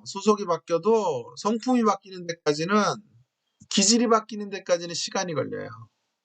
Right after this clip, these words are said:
노비로 살다가 양반이 되었어요. 그래서 노비 습성을 못 버린다니까.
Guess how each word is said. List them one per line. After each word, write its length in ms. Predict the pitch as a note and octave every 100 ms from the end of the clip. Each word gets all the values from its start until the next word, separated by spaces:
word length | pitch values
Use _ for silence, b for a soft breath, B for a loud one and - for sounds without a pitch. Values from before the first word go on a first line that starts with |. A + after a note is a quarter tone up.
| _ _ _ _ _ _ _ _ _ _ -
노비로 400 | E3+ G3+ A#3 A#3
살다가 680 | A3 G#3+ G#3 G3 F#3+ F3+ E3+ -
양반이 480 | E3 F3 G#3+ A3 G3+
되었어요. 480 | D#3 C3+ B2 B2 A#2 - _ _ _ _ _ _
그래서 200 | - G3
노비 260 | E3+ G#3+ A#3
습성을 440 | A3 - - B3+
못 220 | A3 D#3+ -
버린다니까. 720 | G#3+ G3+ D#3+ A2+ G#2+ B2